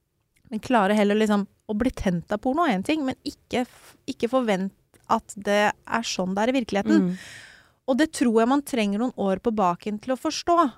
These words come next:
Speaker 1: fordi man kan fortelle det så mange ganger man vil. Det er som du sier til et barn at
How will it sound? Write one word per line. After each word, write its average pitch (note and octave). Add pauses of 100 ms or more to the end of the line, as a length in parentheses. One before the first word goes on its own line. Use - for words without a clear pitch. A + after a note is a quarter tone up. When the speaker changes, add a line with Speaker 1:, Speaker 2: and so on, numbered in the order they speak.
(100)
Speaker 1:
fordi B3
man C4
kan C#4
fortelle G#3
det B3
så D4+
mange A#3+
ganger G#3+
man A#3
vil. E4+ (520)
Det B3+
er C4
som C#4
du C#4
sier A#3
til A3
et A3
barn G3+
at A#3